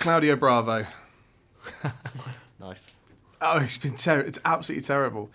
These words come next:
Speaker 1: I think some of the criticism of Guardiola for that signing, I think, has been a bit harsh because ultimately you're signing the guy who is the Chile goalkeeper who have just won, um,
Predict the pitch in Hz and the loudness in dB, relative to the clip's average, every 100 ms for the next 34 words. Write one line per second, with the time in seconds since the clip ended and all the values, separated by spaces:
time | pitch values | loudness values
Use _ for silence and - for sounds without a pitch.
0 | - - 165 160 170 143 175 147 139 139 | -6 0 2 2 2 2 0 0 -2 -2
1 | 131 139 135 135 135 131 131 131 - - | 2 4 6 6 4 4 4 2 -4 -2
2 | 175 160 135 117 - 127 117 117 113 135 | 4 6 6 4 2 -2 -2 -4 -4 -4
3 | 123 156 147 190 - 123 110 104 - 135 | -2 0 0 0 -2 0 -2 -2 -6 -2
4 | 139 - - - _ - 160 156 135 127 | -2 -4 -16 -20 _ 0 2 2 0 0
5 | 127 - 139 131 123 123 120 - _ 143 | 0 2 2 2 0 0 -4 -12 _ -6
6 | 127 139 131 123 123 120 120 120 - _ | -2 2 2 2 2 2 0 -2 -8 _
7 | _ _ _ 147 120 117 117 151 131 123 | _ _ _ -4 -2 -2 0 2 2 2
8 | 120 120 120 120 113 135 - 127 120 120 | 2 2 -2 0 0 -2 0 0 0 -2
9 | 120 - _ _ _ _ _ _ _ _ | -8 -18 _ _ _ _ _ _ _ _
10 | 123 113 113 110 110 | 0 2 2 -2 -4